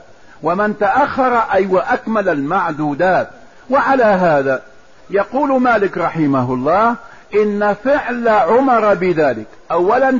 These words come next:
تذكير الناس بالتكبير في هذه الأيام لأنه شعارها، والناس قد يغفلون عنها،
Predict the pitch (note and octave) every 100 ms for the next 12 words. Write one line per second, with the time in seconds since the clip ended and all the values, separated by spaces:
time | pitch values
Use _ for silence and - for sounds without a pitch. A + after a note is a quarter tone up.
0 | - A3+ F3+ - C4 C4+ A#3 A3 G3+ G3+
1 | A#3 B3 A3 A3+ F#3 F#3 - G#3 F#3 D#3
2 | A3 B3 A#3 A3 G3+ F3+ F#3+ G#3+ G3+ F3
3 | F#3 - D#3+ C#3+ C3 G#2+ - - - B3+
4 | A#3+ A#3+ B3+ A3 G#3+ G3+ F3+ F3+ D#3 D3
5 | B2+ A2+ - - - - C#3+ D#3 F3 F3
6 | F#3+ G3 F3 G#3 F3+ G#3+ B3+ C4+ C4+ D#4
7 | D4+ A3+